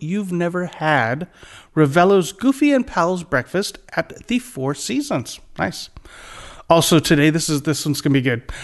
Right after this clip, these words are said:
We have the next installment in our k-, weekly staff column series. In this week's Parks in Perspective, Charles Boda takes a look at some of the more unique buildings at Walt Disney World, some of which are perfectly suited to help your,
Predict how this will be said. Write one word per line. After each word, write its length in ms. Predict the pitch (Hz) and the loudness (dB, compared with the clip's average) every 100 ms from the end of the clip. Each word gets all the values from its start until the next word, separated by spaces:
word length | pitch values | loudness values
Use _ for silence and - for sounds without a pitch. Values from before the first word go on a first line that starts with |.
| - - | -4 2
We 100 | 160 | 6
have 220 | 180 156 | 6 6
the 40 | |
next 220 | 156 220 | 6 4
installment 380 | 247 - 190 175 | 2 4 6 6
in 40 | 165 | 6
our 120 | 147 | 4
k-, 160 | - - - | -2 -14 -6
weekly 340 | 175 185 180 | 0 2 4
staff 420 | 160 - 196 190 190 | 2 4 4 4 2
column 320 | 165 143 139 | 0 2 0
series. 480 | 135 143 135 135 131 - - - - | -2 -2 -2 -2 -6 -18 -20 -20 -2
In 120 | 151 | 4
this 180 | 165 170 | 4 4
week's 180 | 185 - | 0 -4
Parks 400 | - - 214 - | -4 0 0 -2
in 160 | - 214 | -10 -6
Perspective, 720 | 247 - - 160 - 139 143 - - - _ | -6 -2 2 2 0 -4 -4 -12 -20 -20 _
Charles 400 | - 202 233 220 | 0 2 2 -2
Boda 460 | 151 185 185 139 | 0 2 4 2
takes 260 | 165 196 - | -2 -8 -4
a 60 | 196 | -2
look 260 | 196 196 | -2 -4
at 80 | 180 | -6
some 240 | - 208 | -6 -4
of 80 | 208 | -2
the 100 | 185 | -2
more 220 | 170 170 | -2 0
unique 560 | 165 156 147 226 285 180 | -2 -2 -2 0 -2 -2
buildings 420 | 165 139 139 143 | 0 2 0 -2
at 120 | 143 | -2
Walt 200 | 131 143 | 0 0
Disney 280 | 139 135 139 | 0 -4 -2
World, 400 | 131 135 139 135 - - _ _ _ _ _ - _ _ _ | 0 0 0 -2 -12 -20 _ _ _ _ _ -20 _ _ _
some 400 | - - - 294 | -10 -2 6 8
of 100 | 320 | 6
which 480 | 214 175 190 - - - | 6 2 2 -2 -4 -2
are 100 | 151 | -2
perfectly 640 | - - 240 277 - 262 | 0 -2 -2 -2 0 0
suited 600 | 240 - 165 156 156 156 - - - _ - | 0 2 2 2 0 -4 -14 -20 -20 _ 0
to 140 | 160 | 2
help 280 | - 185 185 | 4 2 4
your, 300 | 196 185 | 4 2